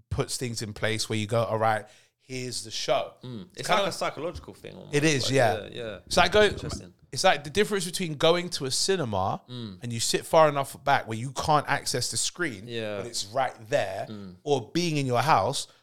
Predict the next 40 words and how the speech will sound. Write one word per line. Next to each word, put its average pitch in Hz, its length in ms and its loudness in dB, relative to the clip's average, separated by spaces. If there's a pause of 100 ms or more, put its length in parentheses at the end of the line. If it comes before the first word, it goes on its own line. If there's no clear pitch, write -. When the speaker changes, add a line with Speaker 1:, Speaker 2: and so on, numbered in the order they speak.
(120)
Speaker 1:
where 123 160 0
it's 120 120 -2
your 123 140 -2
T 113 240 -4
V. 95 300 -10
Speaker 2:
Yeah, 160 160 -2
Speaker 1:
It's 160 160 -2
Speaker 2:
yeah, 143 60 -2
Speaker 1:
a - 40 -6
Speaker 2:
yeah. - 40 -12
Speaker 1:
different 151 340 2
dynamic 123 440 4
Speaker 2:
Nah, 131 100 -4
Speaker 1:
between 113 220 -2
the 110 40 -2
Speaker 2:
I - 20 -8
get - 80 -4
Speaker 1:
two. 107 140 0
Speaker 2:
that, - 240 -12
I - 40 -20
get 117 240 -8
that. 92 240 -14 (260)
Speaker 1:
So 147 200 4
we 147 100 6
did 180 300 4
the, 185 280 2
um, 143 640 4 (920)
we 139 80 -2
did 147 160 4
Leicester. 135 580 4 (480)
Speaker 2:
Mm-hmm. 110 300 -10
Speaker 1:
Leicester's 147 340 0
the 143 40 -2
one 147 160 2
that 127 100 0
I 127 60 0
did 120 200 -4
the 117 80 -2
video 110 380 0
content. 92 520 -4